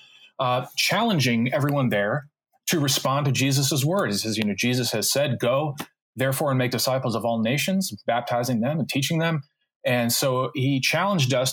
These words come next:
to devote a year of our life to the work of missions. And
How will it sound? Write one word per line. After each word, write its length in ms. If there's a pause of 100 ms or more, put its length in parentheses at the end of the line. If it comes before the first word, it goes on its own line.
(120)
to 260
devote 320
a 60
year 340
of 80
our 140
life 440 (600)
to 220
the 40
work 260
of 100
missions. 680
And 380